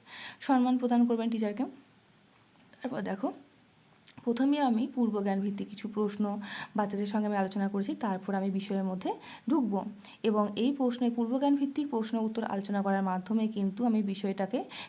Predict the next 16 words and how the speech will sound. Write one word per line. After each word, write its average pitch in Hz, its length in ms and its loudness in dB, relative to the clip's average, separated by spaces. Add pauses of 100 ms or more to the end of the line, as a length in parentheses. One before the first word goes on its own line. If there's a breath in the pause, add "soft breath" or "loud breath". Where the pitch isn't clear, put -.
বিষয়টা 285 360 2
আমি 254 140 6
কি 262 180 0
যেটা 240 200 4 (100)
পড়াচ্ছি 190 400 0
আজকের 202 360 -2
পার্টটা 202 420 0
কি 190 120 -6
সেটা 247 200 -2
বেরিয়ে 247 320 2
আসবে 262 320 -4
এবং 220 220 -2
তারপর 208 320 0
আমি 285 160 6
ডিক্লেয়ার 202 360 -2
করব 196 360 -2